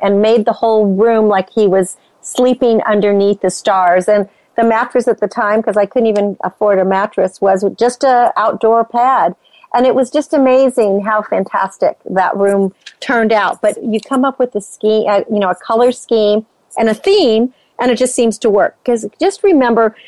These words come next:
that design is always in the details. And there are a lot of nursery outfitters out there. So it is hard to settle on a look that feels personal, but sometimes the best spaces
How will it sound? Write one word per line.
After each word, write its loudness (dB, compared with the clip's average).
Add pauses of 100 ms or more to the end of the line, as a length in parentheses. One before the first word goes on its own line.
(160)
that 0
design 2
is 0
always 2
in 0
the 0
details. -2
And 0
there 2
are 2
a 2
lot 2
of 2
nursery 0
outfitters -2
out -4
there. 0 (400)
So 2 (180)
it 2
is 0
hard 0
to -4
settle 0
on -2
a 2
look -2
that -4
feels 0
personal, -2
but -2
sometimes 0
the 0
best -2
spaces -2